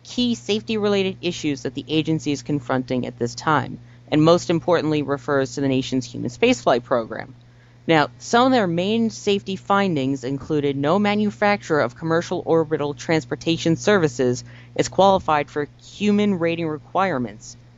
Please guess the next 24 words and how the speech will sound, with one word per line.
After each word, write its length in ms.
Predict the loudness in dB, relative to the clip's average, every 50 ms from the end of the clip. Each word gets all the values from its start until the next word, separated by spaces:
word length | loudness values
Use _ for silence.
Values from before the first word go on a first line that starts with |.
| _ _ _ _
And 240 | -2 0 0 0 0
two 240 | -2 -2 0 4 4
other 200 | 4 4 4 2
things 300 | 0 -2 -2 -4 -4 -6
that 100 | -10 -14
were 100 | -14 -14
shocking 580 | -8 -4 -2 -2 -2 -2 -4 -6 -4 -4 -4 -6 -10 -18 -20 -20 -20 _ _
was 160 | -4 -4 0
that 240 | 2 2 2 2 2
basically 420 | 2 2 2 0 0 -2 0 0 2
they 120 | 2 0
said 260 | 0 0 -2 -2 0
that 160 | 0 0 0
abandoning 760 | 0 -2 0 0 2 4 4 2 2 2 2 2 2 0 0 -2
Constellation 760 | -4 -2 -2 -2 -2 -4 -4 -4 -2 -2 -2 -4 -6 -6 -6
as 240 | -2 -2 -2 -2 0
it 140 | 0 0 2
is 360 | 2 2 2 2 0 -4 -6 -14 -20 -20 -20 -20 -6 -4
is 140 | -4 -2 0
unwise 500 | 2 2 2 2 2 4 4 2 2 0
and 120 | -2 -4 -2
probably 280 | 0 0 0 0 0
not 200 | 0 0 -2 -2
cost-effective, 960 | -2 0 0 0 0 0 -6 -10 -10 -10 -14 -14 -12 -6 -4 -4 -4 -4 -8